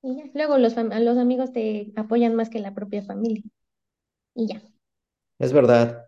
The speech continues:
Speaker 2: es verdad. Muchas veces ahí encuentras más apoyo fuera de tu propia familia que,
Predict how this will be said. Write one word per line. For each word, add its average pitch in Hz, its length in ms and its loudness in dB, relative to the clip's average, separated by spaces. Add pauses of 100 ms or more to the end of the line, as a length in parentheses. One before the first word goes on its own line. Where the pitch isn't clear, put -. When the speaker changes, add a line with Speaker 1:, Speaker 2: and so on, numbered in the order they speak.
(120)
Speaker 2:
es 123 160 -2
verdad. 107 340 2
Muchas 120 280 0
veces 120 640 0
ahí 107 440 -2
encuentras 120 600 4
más 120 180 2
apoyo 120 380 0
fuera 113 280 0
de 101 100 -2
tu - 120 -10
propia 113 300 -4
familia 104 500 -4
que, - 340 -8